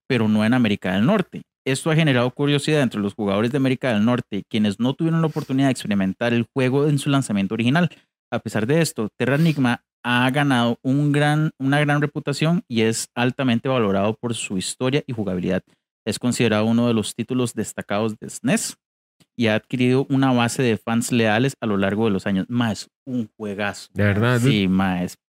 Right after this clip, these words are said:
Speaker 1: es como jugar al chile, es como jugar un poquito, eh, a Link to the Past, ma.
Speaker 2: Oh, wow.
Speaker 1: Ma, es chusísimo, ma.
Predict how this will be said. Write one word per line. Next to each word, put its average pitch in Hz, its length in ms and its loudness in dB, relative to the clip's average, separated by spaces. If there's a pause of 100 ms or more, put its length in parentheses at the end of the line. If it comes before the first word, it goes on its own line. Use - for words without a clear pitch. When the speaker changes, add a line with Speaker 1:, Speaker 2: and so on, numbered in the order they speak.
(200)
Speaker 1:
es 131 120 -2
como 170 220 2
jugar 123 460 0 (580)
al 110 200 0
chile, 196 360 0
es - 340 -4
como 147 240 -2
jugar 113 300 0
un 135 80 0
poquito, 113 880 -4
eh, - 260 -12
a 98 80 0
Link 110 180 0
to 127 120 -2
the 104 80 -2
Past, 95 360 -8
ma. 92 180 -6
Speaker 2:
Oh, 139 280 2
wow. 117 400 2
Speaker 1:
Ma, 98 340 -8
es - 240 -20 (160)
chusísimo, 143 640 0
ma. 101 280 0